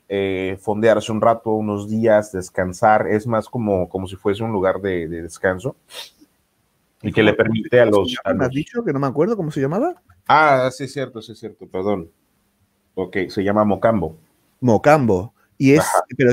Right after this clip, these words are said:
Speaker 2: eso está en tierra o es una isla o es una
Speaker 1: Es,
Speaker 2: península?
Speaker 1: está en tierra,
Speaker 2: En tierra.
Speaker 1: pero la parte más poblada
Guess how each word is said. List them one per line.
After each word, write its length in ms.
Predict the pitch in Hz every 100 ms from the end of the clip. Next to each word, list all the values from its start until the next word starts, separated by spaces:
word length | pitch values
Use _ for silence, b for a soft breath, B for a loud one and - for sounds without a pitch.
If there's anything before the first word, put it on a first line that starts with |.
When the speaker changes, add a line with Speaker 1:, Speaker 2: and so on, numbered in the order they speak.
| 135
Speaker 2:
eso 180 | - 190
está 180 | - 180
en 120 | 147
tierra 380 | 165 196 220 208
o 80 |
es 60 | 151
una 200 | 151 131
isla 360 | 190 208 220 180
o 240 | 147 143
es 40 |
una 140 | 147 131
Speaker 1:
Es, 40 |
Speaker 2:
península? 680 | 131 151 208 - - 202 196 -
Speaker 1:
está 280 | 127 -
en 160 | 160 165
tierra, 520 | 131 131 131 156 202 _ _ _ -
Speaker 2:
En 140 | 120
tierra. 240 | 135 131 147
Speaker 1:
pero 400 | 143 156 175 -
la 200 | - 117
parte 300 | - 131 -
más 480 | 135 127 123 123 - _
poblada 680 | 113 113 110 101 113 127